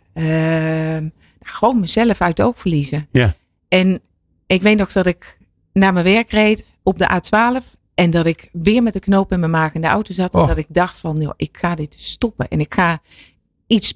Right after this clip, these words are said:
Speaker 1: bedenken, iets beginnen, iets doen waarmee ik iedereen kan helpen die zich ook zo voelt ooit."
Speaker 2: Ah.
Speaker 1: En,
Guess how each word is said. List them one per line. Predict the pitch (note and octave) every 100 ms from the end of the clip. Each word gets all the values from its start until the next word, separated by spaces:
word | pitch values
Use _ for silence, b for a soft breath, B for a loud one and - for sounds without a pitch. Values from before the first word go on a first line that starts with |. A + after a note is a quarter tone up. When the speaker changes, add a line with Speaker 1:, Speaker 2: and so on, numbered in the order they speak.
| D3+
Speaker 1:
bedenken, | F3 A3 C4+ C4+ G#3+
iets | -
beginnen, | F#3 - B3 B3+ A3+
iets | E3+ D3
doen | G#3+ C4 D4+ G4 _ b b b b
waarmee | - G3 G3+ F#3+
ik | F3 -
iedereen | B3+ B3 A#3+
kan | A3 G#3
helpen | G#3+ G#3+
die | E3+ E3
zich | E3+
ook | - G3+
zo | - A3
voelt | G3+ G#3+ F#3 -
ooit." | - C3 D3 - -
Speaker 2:
Ah. | - -
Speaker 1:
En, | - F3